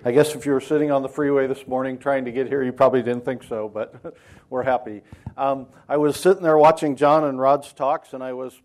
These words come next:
pleasantly, uh, struck at the alignment between some of our graphs. So I don't know if I stole his or he stole mine.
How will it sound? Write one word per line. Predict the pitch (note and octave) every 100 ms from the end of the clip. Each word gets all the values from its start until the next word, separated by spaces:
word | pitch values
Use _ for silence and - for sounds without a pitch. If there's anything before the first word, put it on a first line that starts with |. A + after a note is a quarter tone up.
| _
pleasantly, | C#3+ D3+ D3 D3 C3+ C3+ C3+ _ _ -
uh, | B2
struck | B2 - C#3+ C#3+
at | C#3 C#3+
the | C3+
alignment | B2+ C3+ D#3 D#3+ D#3+
between | C#3+ - D3+ D3+
some | D#3 D#3
of |
our | C#3
graphs. | C3 C#3 C3 A#2
So | - B2+
I |
don't | D3+
know | C#3+
if | B2+
I | C3+
stole | - - D#3 D3
his | D3 D#3 F3 C#3
or | A#2+ B2 _ _ _
he | D#3
stole | - D3+ C#3+
mine. | C3+ C3 C3+ D3+